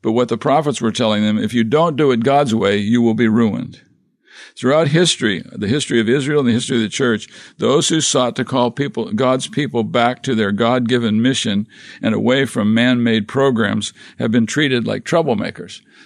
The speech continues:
They're trying to hurt the people of God. It's, uh, and, and Ahaz didn't understand what motivated Isaiah's actions, so he thought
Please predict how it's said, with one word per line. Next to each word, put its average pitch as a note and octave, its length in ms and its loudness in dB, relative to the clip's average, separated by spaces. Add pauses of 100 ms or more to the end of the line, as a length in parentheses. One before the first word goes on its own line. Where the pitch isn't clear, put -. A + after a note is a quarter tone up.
They're A2+ 100 -2
trying C3 300 0
to A#2 100 2
hurt C#3 300 0
the A#2 100 -4
people A2 340 -2
of G#2 80 -4
God. A#2+ 380 0 (600)
It's, - 380 -4
uh, G#2+ 220 -2
and, G#2 300 -2
and G#2+ 300 0
Ahaz B2+ 520 0
didn't C3 240 0
understand A#2 760 0
what G#2+ 160 -2
motivated A2+ 600 2
Isaiah's G#2 500 0
actions, A2 540 -2
so A2+ 160 0
he G2+ 100 0
thought B2 400 -2